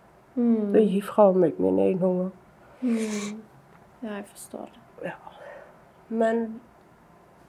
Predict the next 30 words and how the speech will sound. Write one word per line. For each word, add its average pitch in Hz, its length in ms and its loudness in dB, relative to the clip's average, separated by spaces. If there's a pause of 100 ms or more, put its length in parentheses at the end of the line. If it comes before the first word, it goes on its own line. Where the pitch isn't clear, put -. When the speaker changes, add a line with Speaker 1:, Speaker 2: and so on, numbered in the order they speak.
Speaker 2:
det 202 240 4
var 196 80 0
det 190 180 -2
som 180 220 2
måtte 175 260 -2
til. - 200 0 (420)
Speaker 1:
Mm. 214 580 -4 (760)
Speaker 2:
Og 160 160 -2
på 170 80 2
den 180 300 6
tiden 175 420 6
så 180 240 -4 (1120)
var 175 280 4
det 170 140 4
sånn 175 240 0
at, 170 160 -6
eh, 175 200 2
siden 202 340 2
jeg 180 280 0
ikke 190 200 -4
klarte 190 320 -2
å 180 60 0
være 175 220 -2
alene, 175 440 -2
så - 160 -8
hadde 202 220 -2
jeg 190 80 4
jo 180 80 0
alltid 180 240 -6
folk - 540 -4